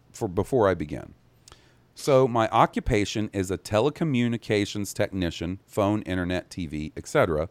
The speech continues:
And since I started my first job out of college a few months ago, I have spent a lot of time around in my work van all day.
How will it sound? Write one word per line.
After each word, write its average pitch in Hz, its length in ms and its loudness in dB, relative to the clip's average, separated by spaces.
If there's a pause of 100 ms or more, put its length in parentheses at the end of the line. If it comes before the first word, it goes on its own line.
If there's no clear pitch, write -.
(340)
And 110 140 -6
since 147 240 -6
I 123 160 4
started 156 500 0
my 143 160 0
first 135 400 -2
job 113 320 4
out 98 140 2
of 98 100 -6
college 156 480 0
a 90 60 -2
few 92 280 -2
months 82 300 -2
ago, 76 420 -4 (440)
I 175 80 -2
have 175 100 0
spent 233 360 -2
a 208 40 2
lot 151 220 4
of 151 100 -2
time 113 480 2 (120)
around 101 500 2
in 104 140 0
my 95 120 2
work 113 320 2
van 85 460 0
all 85 420 2
day. 113 380 0